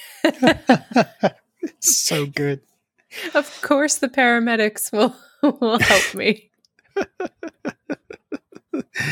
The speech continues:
Speaker 2: You can see the logic, kind of.
Speaker 1: Uh-huh. Yeah. Yeah.
Speaker 2: Uh, so childlike. <laughs> Uh, all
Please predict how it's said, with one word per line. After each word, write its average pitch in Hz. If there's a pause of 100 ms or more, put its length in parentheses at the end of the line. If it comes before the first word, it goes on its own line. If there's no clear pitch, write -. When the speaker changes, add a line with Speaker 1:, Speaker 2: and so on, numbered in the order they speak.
(140)
Speaker 2:
You 175
can 185
see 220
the 180
logic, 147
kind 151
of. 131 (440)
Speaker 1:
Uh-huh. 311 (300)
Yeah. 320 (560)
Yeah. 151
Speaker 2:
Uh, 139 (880)
so -
childlike. 92 (420)
<laughs> - (1500)
Uh, 95
all 123